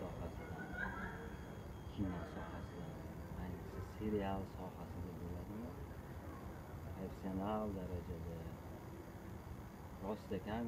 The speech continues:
serial, rostakam kino, rostakam qo'shiq kuylash o'zi aslida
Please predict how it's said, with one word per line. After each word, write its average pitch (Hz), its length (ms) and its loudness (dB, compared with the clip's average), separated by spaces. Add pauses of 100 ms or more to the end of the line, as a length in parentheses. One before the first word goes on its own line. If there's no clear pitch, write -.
(640)
serial, 196 380 4 (180)
rostakam - 520 0 (120)
kino, 98 320 4 (320)
rostakam - 480 0 (120)
qo'shiq 196 360 -2
kuylash 190 360 2 (340)
o'zi - 140 0 (120)
aslida 92 360 -2